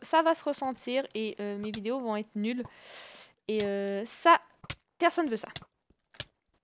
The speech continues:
Moi la première, hein. Ah, j'ai tout perdu le stuff ! Donc, euh, moi la première, je ne veux pas ça. Ah, j'ai pas de level.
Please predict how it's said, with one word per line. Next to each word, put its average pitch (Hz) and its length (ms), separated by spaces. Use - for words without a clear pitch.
Moi 285 120
la 330 100
première, 247 320
hein. 175 140
Ah, 622 380
j'ai 539 80
tout - 140
perdu 508 280
le 539 60
stuff ! 539 580
Donc, 269 320
euh, 254 180
moi 311 160
la 381 120
première, 302 480
je 240 140
ne 330 260
veux 247 200
pas 302 120
ça. 202 280
Ah, 226 160
j'ai 196 120
pas 196 120
de 190 60
level. 185 240